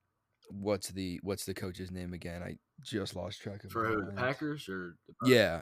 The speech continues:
Speaker 1: uh,
Speaker 2: Uh, Matt LaFleur.
Speaker 1: Matt LaFleur, yeah, yeah, yeah. Um, I watched the whole video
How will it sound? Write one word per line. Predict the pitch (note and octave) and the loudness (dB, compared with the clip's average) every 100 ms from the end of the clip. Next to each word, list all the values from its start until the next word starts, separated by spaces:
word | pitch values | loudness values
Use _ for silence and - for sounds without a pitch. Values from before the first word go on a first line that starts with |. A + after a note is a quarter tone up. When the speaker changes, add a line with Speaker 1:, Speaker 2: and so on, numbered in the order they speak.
| - | 2
Speaker 1:
uh, | F#2+ E2+ | 4 4
Speaker 2:
Uh, | F2+ F#2+ - | 2 0 -6
Matt | A2+ G#2 | -6 -6
LaFleur. | G2 G#2+ F#2+ - _ _ _ _ _ - | -6 -6 -8 -10 _ _ _ _ _ 0
Speaker 1:
Matt | A#2 G2+ | 4 4
LaFleur, | G#2 G#2 E2 | 4 2 4
yeah, | G2+ | 4
yeah, | F#2+ E2+ G2 - - - - - _ _ - | 4 2 -2 -10 -20 -18 -20 -20 _ _ 0
yeah. | G#2+ G#2+ G#2 | 4 6 4
Um, | G2 - _ _ A#2 | 2 -4 _ _ 8
I | B2 | 10
watched | C#3+ E3+ - | 8 4 4
the | B2+ | 2
whole | G#2+ B2+ G#2+ | 6 6 6
video | G2+ G#2 F#2+ E2+ F#2 | 6 4 4 2 -2